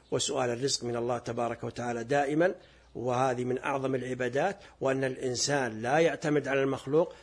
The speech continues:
المخلوق يموت، المخلوق يمرض، المخلوق يبخل، المخلوق لا يقدم لك شيئاً، لو قدم لك اليوم لن يقدم لك بالغد. فمن أعظم علامات الإيمان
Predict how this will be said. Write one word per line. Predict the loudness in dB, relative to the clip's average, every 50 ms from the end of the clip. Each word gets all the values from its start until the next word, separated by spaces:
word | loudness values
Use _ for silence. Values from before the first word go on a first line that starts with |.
| -8 -4
المخلوق | -2 0 0 0 0 0 -2 -2 -2 0
يموت، | -2 -2 0 0 0 0 -2 -4 -4
المخلوق | -2 -2 0 -2 -2 -2 -4 -4 -2 0
يمرض، | 0 2 2 2 2 0 0 -4 -6
المخلوق | -4 -4 -4 -4 -2 -4 -4 0 0
يبخل، | 0 -2 -2 -2 0 0 0 0 -2 -10 -20 -8 -4
المخلوق | -2 0 2 2 0 0 2 4 6 6 6 4 2 -8 -20 -20 -12 -6
لا | 0 2 4 4
يقدم | 4 4 2 2 -2 0 0 0 2 2
لك | 0 0 -2 -2
شيئاً، | -2 0 0 0 0 0
لو | 2 2 0 2
قدم | 2 -2 0 0 0 2 2
لك | 0 0 -2 -4
اليوم | 0 4 6 6 6 4 2
لن | 2 2 2
يقدم | 4 2 0 0 0 0 0
لك | 0 0 0 0 -2 -2 -2 -6 -16 -20 -20 -8 -2
بالغد. | 0 0 2 2 -2 -4 -4 -10 -18 -20 _ _ _
فمن | -4 0 2 2 2 2 0 0 0 0 0 -2
أعظم | -2 -2 0 0 0 0 0
علامات | 0 0 2 2 2 2 2 -2
الإيمان | -6 -6 -4 -4 -4 -4 -2 -4 -4